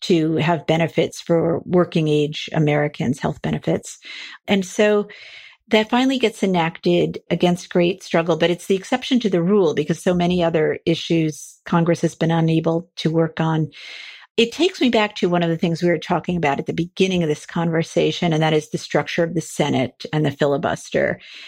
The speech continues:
And I think about this a lot. Um, so the Senate got rid of the filibuster with respect to Supreme Court nominations, but not for regular legislation. Um,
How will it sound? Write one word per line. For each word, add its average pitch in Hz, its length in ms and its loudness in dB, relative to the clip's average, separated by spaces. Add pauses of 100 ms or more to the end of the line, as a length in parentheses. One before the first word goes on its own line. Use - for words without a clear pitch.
(260)
And 185 480 2
I 196 100 2
think 254 220 0
about 190 240 0
this - 180 -4
a 156 80 0
lot. 143 600 -2 (100)
Um, 156 300 2
so 185 340 0 (460)
the 240 100 2
Senate 285 500 4
got 202 200 2
rid 180 160 4
of 170 120 0
the 180 160 0
filibuster 151 760 2
with 156 260 -2
respect 165 520 2
to 156 240 4
Supreme 156 440 0
Court 156 300 2
nominations, - 840 -8 (140)
but 190 160 2
not 180 300 0 (140)
for 170 120 2
regular 143 420 2
legislation. 147 880 -2 (1080)
Um, 175 360 2